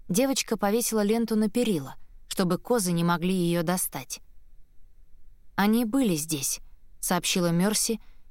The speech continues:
не в силах оторвать взгляда от весело трущейся о руку Авы чёрной козочки. "Откуда ты знаешь?" — удивился Эдди. Килпатрик рассказала про Морриган и коз. "Сомневаюсь, что шериф повязал бы козе на ухо бант", —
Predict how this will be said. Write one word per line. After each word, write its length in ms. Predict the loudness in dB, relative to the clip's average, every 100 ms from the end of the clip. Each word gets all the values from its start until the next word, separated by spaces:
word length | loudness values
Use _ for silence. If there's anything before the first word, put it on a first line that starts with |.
| -2
не 120 | 0
в 60 | 2
силах 360 | 2 0 0
оторвать 420 | 0 2 2 0
взгляда 440 | -2 0 2 2 0
от 140 | 0
весело 400 | 0 0 2 0
трущейся 680 | 0 0 2 2 2 2 2
о 40 |
руку 320 | 2 0 -2 0
Авы 320 | 0 0 -4 -6 -18 -4
чёрной 380 | 0 0 0
козочки. 640 | -2 -4 -4 -2 -4 -6 -14 -20 -20 -20 -20 -20 -20 -20 -20 -2 -2
"Откуда 380 | 0 0 -2
ты 100 | 0
знаешь?" — 520 | 0 2 2 0 -2 -4 -16 -18 -16 -4
удивился 540 | 0 2 0 0 -2 0
Эдди. 340 | 0 0 -4 -6 -16 -20 -20 -18 -18 -18 -18 -18 0
Килпатрик 540 | 0 2 -2 -2 -2
рассказала 560 | -2 0 0 2 2 0
про 180 | 0 2
Морриган 500 | 2 2 2 2 2
и 80 | -2
коз. 460 | -6 -6 -2 -2 -4 -12 -18 -18 -20 -20 -20 -20 -18 -8
"Сомневаюсь, 640 | -2 0 2 4 4 2
что 200 | 0 -2
шериф 360 | 0 2 0 0
повязал 440 | 0 0 2 2
бы 100 | 0
козе 320 | -2 -2 0 0
на 220 | 2 0
ухо 240 | 0 -2
бант", — 420 | 0 -2 -4 -14